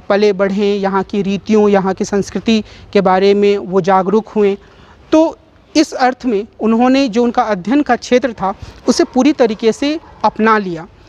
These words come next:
और उसके बाद उन्होंने समय-समय पर भारतीय राजनीति की व्याख्या करने के लिए कई तरह के सूत्रीकरणों को प्रस्तुत किया, जिसके माध्यम से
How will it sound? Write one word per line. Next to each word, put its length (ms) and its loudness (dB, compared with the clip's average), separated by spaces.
और 140 2
उसके 360 -2
बाद 280 0
उन्होंने 420 -2
समय-समय 680 0
पर 180 -4
भारतीय 380 0
राजनीति 440 0
की 140 -6
व्याख्या 440 -2
करने 340 0
के 160 -2
लिए 220 0
कई 140 4
तरह 240 0
के 160 -4
सूत्रीकरणों 680 0
को 120 -2
प्रस्तुत 380 -4
किया, 220 -2
जिसके 220 0
माध्यम 440 2
से 240 -4